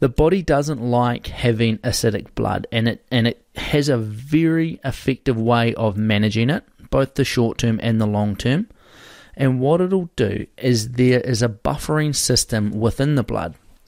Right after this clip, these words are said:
and it's the bicarbonate buffering system. And what it does, using bicarbonate, it buffers the lactate and it returns that P H to normal. And what happens is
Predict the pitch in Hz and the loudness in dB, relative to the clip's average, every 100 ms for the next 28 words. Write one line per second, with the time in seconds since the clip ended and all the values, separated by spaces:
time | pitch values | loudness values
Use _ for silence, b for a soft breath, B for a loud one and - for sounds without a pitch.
0 | B B B B - 110 - 110 - 117 | B B B B -4 -4 -2 -4 0 -2
1 | - - 139 139 135 135 - 131 - 123 | -2 -2 0 0 -2 -4 -2 -4 -2 -6
2 | 107 - - - 110 - 120 120 160 202 | -4 -6 -8 -10 -12 -6 -2 0 2 0
3 | 208 - - 98 - B B B B - | -2 -4 -4 -8 -12 B B B B -4
4 | 123 160 175 165 160 160 - 104 - 85 | 0 0 -2 -2 -2 -2 -2 -6 -6 -10
5 | 98 - b b b b _ 127 117 - | -10 -14 b b b b _ -2 -2 -4
6 | _ - 131 - 175 170 - 127 - - | _ -4 -4 0 -2 0 0 0 -2 -4
7 | 107 139 - B - - - 120 113 110 | -2 -2 -4 B -20 -18 -2 0 0 -2
8 | - - 139 135 131 135 - 127 117 113 | -4 0 0 0 0 -2 0 2 2 0
9 | - - - 117 120 123 107 85 - _ | -2 -6 -2 2 2 2 0 -4 -12 _
10 | b b b 127 135 147 131 123 - 117 | b b b 0 2 0 0 -4 -2 -2
11 | 101 110 104 98 | 2 2 0 -2